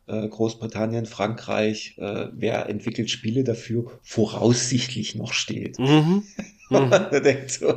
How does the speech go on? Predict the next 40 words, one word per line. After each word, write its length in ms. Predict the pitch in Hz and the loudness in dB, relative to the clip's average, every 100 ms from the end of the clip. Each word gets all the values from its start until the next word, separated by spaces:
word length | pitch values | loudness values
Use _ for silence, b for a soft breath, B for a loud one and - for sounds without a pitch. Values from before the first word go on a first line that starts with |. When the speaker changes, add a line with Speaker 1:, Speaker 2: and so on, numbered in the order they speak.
| - - | -2 -16
Speaker 1:
ja, 260 | - - - _ - _ B B B B B B - | -14 -14 -16 _ -20 _ B B B B B B -8
genau. 600 | - - 57 58 62 - _ _ _ | -8 -6 -8 -6 -8 -12 _ _ _
Und 220 | - 107 - | -4 -4 -4
ein 140 | 107 | 2
Speaker 2:
Wer 100 | 139 | 4
Speaker 1:
Jahr 80 | 104 | 6
Speaker 2:
sollte 300 | 127 165 185 | 6 4 4
es 60 | |
Speaker 1:
später 160 | 110 190 | 4 6
Speaker 2:
denn 120 | 190 | 8
wissen, 320 | 240 - 139 | 8 6 4
gell? 220 | 107 123 208 | 6 6 4
Speaker 1:
Ja, 140 | 110 | 6
Speaker 2:
Dass 200 | 117 135 | 6 6
Speaker 1:
ja, 40 | 131 | 4
Speaker 2:
es 100 | 117 | 2
Speaker 1:
klar. 120 | 147 | 4
Speaker 2:
so 100 | 123 | 2
durchdreht. 720 | 117 117 113 - 110 107 - - _ - B B B | 4 4 4 2 0 0 0 -20 _ -20 B B B
Speaker 1:
Und 120 | 143 | 4
vor 80 | 139 | 6
allen 100 | 110 | 4
Dingen, 120 | 139 | 6
wenn 100 | 117 | 4
du 100 | 117 | 2
dir 140 | 113 104 | 2 2
halt 140 | 107 | 2
anguckst, 540 | 104 - 156 127 - - b b - | 0 -2 -4 -6 -6 -16 b b -2
Amiga 420 | 110 120 127 120 | 2 4 4 2
C 160 | 123 | 2
D 140 | 117 120 | 0 0
zweiunddreißig, 920 | 120 110 113 107 104 104 - 98 - _ _ _ _ | 0 -4 -4 -2 0 0 -2 -8 -12 _ _ _ _
letztes, 800 | - 113 - - - 113 107 - - _ _ | 0 0 0 -10 -2 -2 -2 -8 -14 _ _
mehr 200 | - 107 | -2 2
oder 140 | 107 107 | 4 4
weniger 300 | 107 104 104 | 4 4 4
letztes 500 | 101 - - 107 - | 0 -2 -8 -6 -8
Produkt 440 | - 107 117 113 | -8 -4 -4 -6
von 140 | - 107 | -6 -6
Commodore. 640 | 104 101 107 110 107 117 | -4 -6 -4 -6 -6 -12